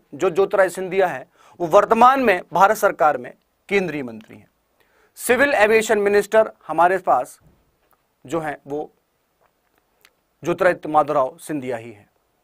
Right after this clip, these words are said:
तो ये एक किस्सा था जिसमें हमने बात की आपसे, एक माँ और बेटे, जो मध्य प्रदेश की राजनीति, मध्य प्रदेश की सियासत से एक संबंधित एक बहुत महत्वपूर्ण वीडियो थी।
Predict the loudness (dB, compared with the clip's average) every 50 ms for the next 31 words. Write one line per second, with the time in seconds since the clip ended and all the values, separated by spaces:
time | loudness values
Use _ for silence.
0 | _ _ _ _ _ _ _ _ _ _ _ _ -10 _ 0 2 4 4 4 4
1 | 4 2 2 2 0 -2 0 2 2 2 2 4 4 4 4 4 2 -2 -2 -2
2 | -2 -2 0 2 2 2 2 4 2 2 2 2 0 0 0 -2 -6 -8 -2 2
3 | 2 2 2 0 -4 -12 -12 -12 -14 _ _ _ _ _ _ _ _ _ _ _
4 | _ _ _ _ _ _ _ _ _ _ _ _ _ _ _ _ _ 0 2 2
5 | 2 0 0 2 4 4 4 2 0 -2 2 2 4 4 4 4 2 2 2 0
6 | -4 -4 -2 -2 2 2 2 2 0 -4 2 2 2 2 2 0 -2 2 4 4
7 | 4 2 0 -4 -4 -4 -4 -2 -2 -2 -2 -2 0 0 0 0 -2 -6 -2 2
8 | 4 4 4 4 0 -4 -2 -4 -8 -8 -8 _ _ -20 -16 -8 -8 -6 -4 -2
9 | -2 0 0 0 0 2 0 -2 -2 0 -4 -4 -4 -2 -2 2 2 2 2 0
10 | -8 -8 -8 -8 -10 -10 -10 -8 -10 -8 -8 -12 -10 -8 -8 -10 -10 -12 -16 -20